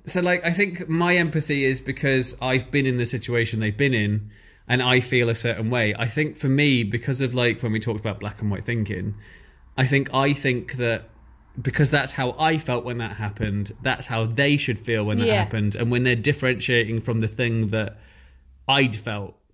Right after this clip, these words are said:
Speaker 1: they're not doing what I did when it happened to me, I think they're being ridiculous.
Speaker 2: Yeah.
Speaker 1: And then that makes me agitated,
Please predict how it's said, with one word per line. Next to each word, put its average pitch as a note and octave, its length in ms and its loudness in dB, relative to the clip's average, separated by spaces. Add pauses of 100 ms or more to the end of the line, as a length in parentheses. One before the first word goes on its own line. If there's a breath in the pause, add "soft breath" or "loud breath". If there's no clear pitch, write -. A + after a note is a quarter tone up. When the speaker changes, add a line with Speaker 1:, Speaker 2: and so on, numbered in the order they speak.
(100)
Speaker 1:
they're B2+ 120 0
not C3+ 260 0
doing A#2 200 0
what A2+ 100 -4
I A2 120 -2
did G#2 200 -2
when G#2+ 100 -2
it - 60 -2
happened G#2 340 -4
to A2 80 -2
me, G#2+ 420 -2 (340 loud breath)
I B2 160 2
think A2+ 200 -4
they're A2 80 -4
being G#2+ 200 -2
ridiculous. G2+ 680 -8
Speaker 2:
Yeah. B3 280 0 (360)
Speaker 1:
And A#2+ 160 2
then A#2 140 2
that A2+ 120 -2
makes A2+ 300 -4
me G#2 920 0
agitated, G#2 880 -2